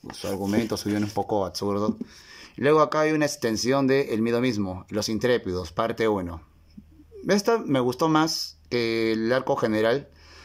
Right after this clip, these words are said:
porque es la historia de Valkyria. Aquí Valkyria va a ser el personaje principal y lo maneja de forma interesante. Vamos a ver un, el, la parte oscura, ¿no? mágica de Marvel,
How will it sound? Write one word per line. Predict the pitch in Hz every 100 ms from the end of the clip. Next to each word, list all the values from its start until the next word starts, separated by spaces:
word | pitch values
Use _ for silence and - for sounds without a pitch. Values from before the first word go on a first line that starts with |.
| -
porque | 131 127 147
es |
la | 147
historia | - 147
de | 143
Valkyria. | 110 101 113 92 92 90
Aquí | 98 127
Valkyria | 135 123 123 127
va | 120
a |
ser | 117 123
el | 117
personaje | 110 110 107 117
principal | 120 110 113 120 131 - - - - - - -
y | - 135 139
lo | 131
maneja | 110 117 120 131
de | 107
forma | 110 113 120 117 113 104 95 80 - - - -
interesante. | 104 101 95 92 113 113 107 120 113 110 110 107 - - -
Vamos | 110 120 113
a |
ver | 113
un, | 113 113 107 104 104 101 98 -
el, | -
la | 101
parte | 113 110 113
oscura, | - - 120 107
¿no? | 110
mágica | 113 110 123 110 113
de | 98 92 90 82
Marvel, | 104 117 113 123 156